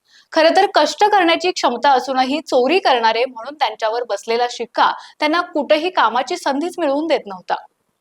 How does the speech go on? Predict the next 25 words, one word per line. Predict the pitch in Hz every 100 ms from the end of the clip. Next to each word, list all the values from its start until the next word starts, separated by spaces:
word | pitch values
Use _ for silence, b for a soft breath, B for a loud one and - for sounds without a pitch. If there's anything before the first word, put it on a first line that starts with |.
| _ b b b
कटकोळ | 240 247 254 349
येथून | 302 240 302
महाराजांनी | 285 226 262 277 302 339
पकडून | 285 240 302 349
आणलेले | 247 240 233 269
काही | 233 226 262 -
फासेबारदी | 214 320 330 262 208 233
महाराजांनी | 262 208 220 233 226 262
सोनतळी | - 240 233 320 392
कॅम्पात | 392 254 226 220 - -
पहारेकरी | 208 233 320 330 226 220
म्हणून | 214 214 269
नेमले | 214 180 185
होते. | 190 175 - _ _ _ b b b -
त्यांना | 320 370
कोणी | 403 415
काम | 415 330 311 349
देत | 339 311
नाही, | 269 247 240
कोणी | - 247
विश्वास | 254 233 - 349 -
ठेवत | 330 247 240 220
नाही, | 202 196 277
याची | 214 277
महाराजांना | 269 - 285 285 262